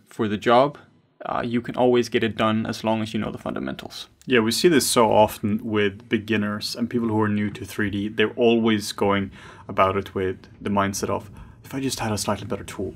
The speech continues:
Speaker 2: if I had a better brush, what, what brush do you guys use in ZBrush?" It doesn't matter.
Speaker 1: Yeah.
Speaker 2: We see this so often with beginners, including myself. When I was brand new to three D, I was, I was going over the internet and really trying to find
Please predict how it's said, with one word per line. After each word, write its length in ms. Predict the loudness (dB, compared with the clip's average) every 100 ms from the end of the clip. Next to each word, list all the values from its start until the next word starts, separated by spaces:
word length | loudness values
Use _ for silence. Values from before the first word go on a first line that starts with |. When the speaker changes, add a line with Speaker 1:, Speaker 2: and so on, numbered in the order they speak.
| -8
Speaker 2:
if 120 | -2
I 100 | 0
had 280 | 0 0 -2
a 40 |
better 240 | -4 -4
brush, 720 | -6 -8 -2 0 0 -2 -4 -8 -18 -20 _
what, 180 | -8 -4
what 160 | -6
brush 260 | 0 0 0
do 80 | -2
you 60 | -2
guys 220 | -4 0
use 160 | 0 0
in 80 |
ZBrush?" 440 | -2 -2 -4 -8 -12 -18 -20 -20 _
It 60 | -12
doesn't 200 | -6 -2
matter. 400 | 2 2 2 -4 -6
Speaker 1:
Yeah. 300 | -2 0 0 -4 -18 -10
Speaker 2:
We 180 | -2 0
see 220 | 2 2
this 220 | 2 0
so 540 | -2 -2 0 2 2 2
often 440 | 0 -2 -4 -10
with 140 | -10
beginners, 500 | -6 -2 4 4 4 0
including 640 | -6 -6 -12 -4 -2 0
myself. 560 | 0 -2 -2 -2 -2 -2
When 140 | 2
I 20 | 4
was 160 | 2
brand 380 | 0 2 4 4
new 100 | 2
to 120 | -2
three 220 | -4 -2
D, 280 | 0 0 -2 -6 -20 -2
I 80 | 6
was, 260 | 8 6 4
I 80 | 2
was 260 | 2 0 0
going 300 | 2 4 4
over 260 | 2 -2
the 100 | -2
internet 360 | -4 -4 -6 -6
and 120 | -6
really 400 | -4 -2 0 -2
trying 380 | -4 -2 -2 -2
to 100 | -6
find 380 | -2 0 0